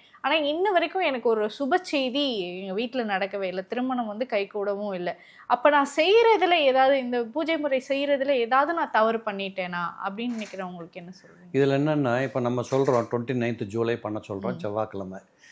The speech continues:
Speaker 2: சில பேர் எர்லி மார்னிங் தான் நல்லதுன்னு சொல்லிட்டு பண்ணுவாங்க.
Speaker 1: ம்.
Speaker 2: நேரம் தவறி பண்ணுவது. ஒரு புதன்கிழமை வந்தா ராகு காலம் தனி, செவ்வாய்க்கிழமைக்கு தனி, ஞாயிற்றுக்கிழமைக்கு தனி.
Speaker 1: ம்.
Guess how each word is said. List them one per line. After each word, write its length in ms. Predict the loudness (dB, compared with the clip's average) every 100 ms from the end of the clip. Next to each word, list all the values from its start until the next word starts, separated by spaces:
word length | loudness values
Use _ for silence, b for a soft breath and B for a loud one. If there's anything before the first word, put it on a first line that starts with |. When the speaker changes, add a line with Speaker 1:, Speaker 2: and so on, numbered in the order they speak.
| b
Speaker 2:
சில 220 | -2 2
பேர் 280 | 4 4 4
எர்லி 180 | 2 4
மார்னிங் 320 | 4 2 0
தான் 160 | 0
நல்லதுன்னு 320 | 0 0 -2 -4
சொல்லிட்டு 320 | -10 -12 -12
பண்ணுவாங்க. 280 | -12 -14 -16 -20 -6
Speaker 1:
ம். 260 | -4 -4 -6 -12 B B
Speaker 2:
நேரம் 440 | 0 2 4 2
தவறி 280 | 2 2 2
பண்ணுவது. 520 | -2 -4 -4 -6 -8 _ _ b b b -2
ஒரு 160 | 2
புதன்கிழமை 500 | 6 6 8 6 6
வந்தா 340 | 2 4 4 6
ராகு 180 | 4
காலம் 260 | 6 4 2
தனி, 280 | -2 -6 -6 -4
செவ்வாய்க்கிழமைக்கு 600 | 0 0 0 -2 -2 -4
தனி, 220 | -6 -4
ஞாயிற்றுக்கிழமைக்கு 720 | -4 -4 -6 -6 -6 -6 -10
தனி. 300 | -8 -8 -10 -14
Speaker 1:
ம். 200 | -12 -10